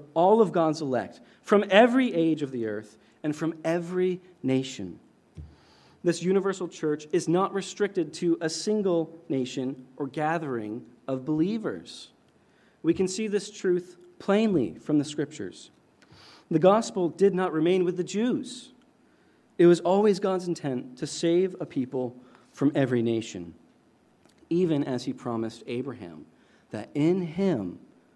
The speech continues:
all the nations of the earth would be blessed. We see from Acts that the gospel has gone out from Jerusalem to Judea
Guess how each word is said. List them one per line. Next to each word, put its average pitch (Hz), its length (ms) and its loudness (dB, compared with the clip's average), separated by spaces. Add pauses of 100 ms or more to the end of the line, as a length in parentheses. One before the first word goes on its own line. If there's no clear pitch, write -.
(640)
all 156 260 4
the 170 120 2
nations 156 360 4
of 123 100 -6
the 120 140 0
earth 98 300 -6
would 98 100 -12
be 95 80 -10
blessed. 87 540 -16 (1300)
We 139 140 0
see 175 220 0
from 139 280 0
Acts - 600 -6 (340)
that 143 140 -4
the 160 60 -2
gospel 143 760 -2
has 143 200 0
gone 160 280 2
out 175 220 2
from 180 160 0
Jerusalem 156 640 -2 (320)
to 175 100 0
Judea 190 720 4